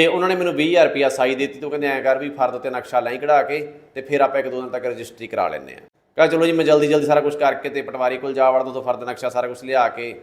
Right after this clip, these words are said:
ਤੇ ਮੈਂ ਉਹਨਾਂ ਨੂੰ ਫੜਾ ਦਿੰਦਾ। ਕਹਿੰਦਾ ਨਾ ਤਾਂ ਮੈਨੂੰ ਫਰਦ ਦੇਖਣੀ ਆਉਂਦੀ ਸੀ, ਨਾ ਭਰਾ ਮੈਨੂੰ ਨਕਸ਼ਾ ਵੇਖਣਾ ਆਉਂਦੀ, ਕਿਉਂਕਿ ਕਹਿੰਦਾ ਮੈਂ ਜ਼ਿੰਦਗੀ 'ਚ ਫਰਦ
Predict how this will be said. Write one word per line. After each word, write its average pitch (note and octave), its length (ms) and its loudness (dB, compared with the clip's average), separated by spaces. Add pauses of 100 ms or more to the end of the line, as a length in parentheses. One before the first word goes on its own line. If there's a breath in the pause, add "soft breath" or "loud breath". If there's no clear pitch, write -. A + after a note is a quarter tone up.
(380)
ਤੇ C3+ 60 -2
ਮੈਂ B2+ 220 -4
ਉਹਨਾਂ B2+ 140 -4
ਨੂੰ C3 80 -6
ਫੜਾ A2 200 0
ਦਿੰਦਾ। F2 240 -8
ਕਹਿੰਦਾ F#3 400 0 (340 loud breath)
ਨਾ E3 200 6
ਤਾਂ E3+ 120 2
ਮੈਨੂੰ F3+ 160 -2
ਫਰਦ D#3 280 2
ਦੇਖਣੀ D#3+ 320 -2
ਆਉਂਦੀ D#3 180 -4
ਸੀ, D3+ 80 -8
ਨਾ D3 180 -2
ਭਰਾ D3+ 240 4
ਮੈਨੂੰ D3 160 -2
ਨਕਸ਼ਾ C3+ 260 -2
ਵੇਖਣਾ C3+ 240 -6
ਆਉਂਦੀ, C#3+ 160 -4
ਕਿਉਂਕਿ D3 200 -6
ਕਹਿੰਦਾ D#3 180 -6
ਮੈਂ C#3+ 220 -4
ਜ਼ਿੰਦਗੀ C#3+ 380 -10
'ਚ C#3+ 80 -12
ਫਰਦ C3 220 -6